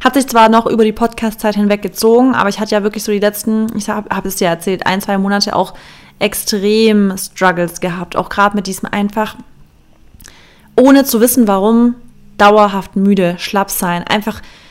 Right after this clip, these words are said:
sich einfach nicht gut, also wir hatten ja beide diese Punkte, wo wir uns angerufen haben, wo ich auch dir, dir gesagt hab, „Mary, ich weiß nicht, was grad los ist. Irgendwas muss ich grad echt ändern und ich kann dir nicht mal grad genau jetzt,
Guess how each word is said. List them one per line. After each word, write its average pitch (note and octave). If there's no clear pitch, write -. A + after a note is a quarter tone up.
sich -
einfach A3+
nicht A3+
gut, C4+
also F#3
wir G3+
hatten A3+
ja G#3
beide G#3+
diese G#3
Punkte, B3
wo F#3+
wir F3+
uns F#3
angerufen G#3
haben, G3+
wo F#3+
ich G3
auch -
dir, A3
dir -
gesagt G3
hab, G3+
„Mary, G#3
ich G3+
weiß G3+
nicht, G3+
was F#3
grad -
los G#3
ist. -
Irgendwas A3+
muss G#3+
ich G3+
grad -
echt G#3+
ändern A#3
und G#3+
ich G#3
kann G#3+
dir G#3+
nicht G#3+
mal G#3+
grad G3+
genau G#3
jetzt, G#3